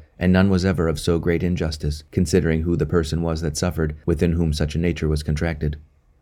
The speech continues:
From one act, therefore, issued things diverse.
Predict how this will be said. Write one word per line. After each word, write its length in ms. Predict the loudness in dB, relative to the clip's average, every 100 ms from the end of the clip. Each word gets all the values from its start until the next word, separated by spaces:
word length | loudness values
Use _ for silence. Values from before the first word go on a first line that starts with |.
| _ _ _ _ _
From 160 | 0
one 160 | 4 4
act, 260 | 2 0 0
therefore, 380 | 0 0 -4
issued 380 | -4 -4 -2 -2
things 240 | -2 -2 -2
diverse. 420 | -2 -2 -4